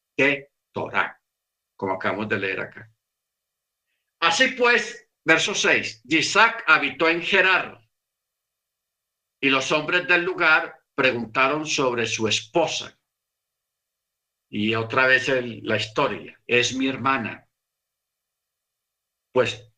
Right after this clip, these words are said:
temió decir "mi esposa", porque dijo, "No sea que me maten los hombres del lugar a causa rica, porque ella es de buen aspecto", o sea, bonita. Entonces, mire usted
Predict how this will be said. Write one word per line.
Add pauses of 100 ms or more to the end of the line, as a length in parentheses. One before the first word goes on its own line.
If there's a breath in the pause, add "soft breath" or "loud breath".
temió
decir
"mi
esposa", (680)
porque
dijo,
"No
sea
que
me
maten
los
hombres
del
lugar (320)
a
causa
rica, (200)
porque
ella
es
de
buen
aspecto",
o
sea,
bonita. (2250)
Entonces,
mire
usted